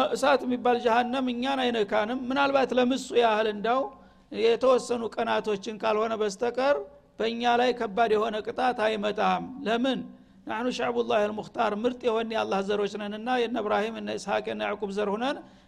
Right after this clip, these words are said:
እንዴት እኛን ጀሃነም ይቆሰቁሰናል?» ይሉሃል ማለት ነው። ስለዚህ የፈለግኩትን ሐራም ብበላ፣ ብዘርፍ፣ ብገፍ «አላህ ይምረኛል፣ አይጨክንብኝም» ይልሃል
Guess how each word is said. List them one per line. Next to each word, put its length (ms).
እንዴት 260
እኛን 260
ጀሃነም 340
ይቆሰቁሰናል?» 800
ይሉሃል 440
ማለት 360
ነው። 140
ስለዚህ 540
የፈለግኩትን 760
ሐራም 400
ብበላ፣ 340
ብዘርፍ፣ 500
ብገፍ 400
«አላህ 280
ይምረኛል፣ 560
አይጨክንብኝም» 840
ይልሃል 440